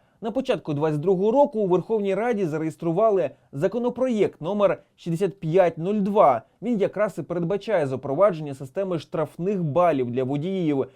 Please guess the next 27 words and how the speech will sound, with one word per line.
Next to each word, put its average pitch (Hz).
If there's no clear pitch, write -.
Працює 226
просто: 156
порушив, 220
отримав 160
бал. 127
І 240
ось 208
тут 240
найцікавіше 170
для 139
хронічних 165
порушників. 151
Якщо 185
автомобіліст 208
отримав 180
більше 180
дванадцяти 175
очок 131
за 143
один 135
рік, 190
то 170
він 247
автоматично 196
позбавляється 156
водійського 143
посвідчення 143